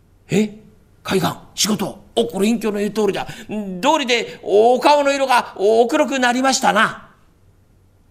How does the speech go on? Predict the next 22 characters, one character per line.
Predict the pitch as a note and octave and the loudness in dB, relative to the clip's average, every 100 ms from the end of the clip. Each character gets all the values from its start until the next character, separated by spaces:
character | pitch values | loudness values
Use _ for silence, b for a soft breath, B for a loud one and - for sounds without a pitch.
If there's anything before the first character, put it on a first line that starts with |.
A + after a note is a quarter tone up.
| _ | _
お | D2+ B2 | -10 -2
や、 | E3 C#3 F#2+ - _ | 0 0 -2 -12 _
し | - - - - | -18 -16 -10 -8
ば | F3 A#3 | -2 0
ら | G#3 | 0
く | D3 | -4
話 | D#3 G3 G#3 | -2 -2 -2
を | F#3+ | -4
し | E3 E3+ | -6 -6
な | F#3 | -4
い | G3+ | -2
う | F3 | -4
ち | D#3+ | -6
に | C#3 | -8
世 | - F3 F3 | 0 2 2
辞 | A#3 C#4+ | 0 -2
を | D4+ C#4 | -2 -4
覚 | C4+ B3+ | -2 0
え | A3+ | 0
た | G#3+ C#3+ | 0 -2
ね。 | C3+ D3 F#4 - - - | -2 -2 -2 -4 -10 0
あ、 | A3 | 0